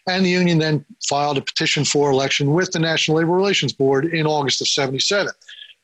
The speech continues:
Thirteen days later, Garvey submitted a demand for recognition, trying to bypass the process on N A S L, on N F L P A stationery,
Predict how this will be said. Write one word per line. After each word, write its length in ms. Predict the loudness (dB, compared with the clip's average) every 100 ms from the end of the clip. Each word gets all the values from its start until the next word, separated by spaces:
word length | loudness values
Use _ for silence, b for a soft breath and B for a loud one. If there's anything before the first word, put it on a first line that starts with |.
| _ _
Thirteen 400 | -2 -2 0 0
days 240 | 2 2 2
later, 380 | 0 2 0 0
Garvey 500 | -2 0 2 2 0
submitted 380 | 0 0 0
a 20 | 0
demand 400 | 0 0 0 0
for 80 |
recognition, 800 | 0 0 -4 -2 -2 0 -4 -6
trying 300 | -4 -2 -2
to 60 | -4
bypass 520 | -2 -2 0 -2 -2
the 80 | -4
process 560 | -2 -2 0 -2 -4 -8 _ _ _ _
on 160 | -4 -2
N 100 | 0
A 120 | 0
S 180 | 0 0
L, 360 | 0 0 0 0
on 200 | -2 -2
N 100 | -2
F 200 | 0 0
L 180 | 0 0
P 240 | 0 0 2
A 140 | 2
stationery, 680 | 0 0 0 0 -4 -8